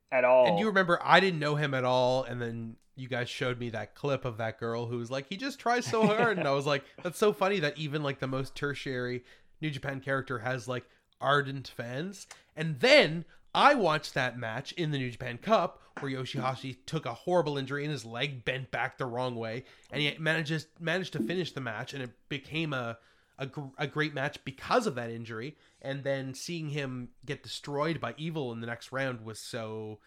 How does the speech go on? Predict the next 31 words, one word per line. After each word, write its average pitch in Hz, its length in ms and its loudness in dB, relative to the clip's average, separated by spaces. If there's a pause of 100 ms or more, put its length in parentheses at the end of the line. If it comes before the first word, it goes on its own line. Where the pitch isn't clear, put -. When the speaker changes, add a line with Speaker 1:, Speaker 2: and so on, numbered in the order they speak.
(180)
Speaker 2:
sad, 143 540 -4 (280)
but 151 100 -2
also 143 460 0 (200)
he 180 220 -8
never 151 320 -4
really 139 260 -4
tapped 120 340 -6
out. 127 160 -6
The 123 80 -8
ref 110 220 -6
stopped - 480 -8
it. 208 160 -2 (160)
Speaker 1:
Yeah. 127 240 10
Speaker 2:
He 123 80 8
was - 60 -2
in 131 180 -6
the, 117 260 -6
uh, 110 280 -4
Evil's, 123 600 -8
what's 170 200 -6
the 185 80 -12
submission? 170 680 -8
Evil 143 200 -10
submission? 143 440 -10 (960)
Speaker 1:
I 127 100 -4
don't 120 100 0
know 113 120 -2
the 104 80 -6
name 98 180 -10
of 101 120 -12
it. 98 160 -12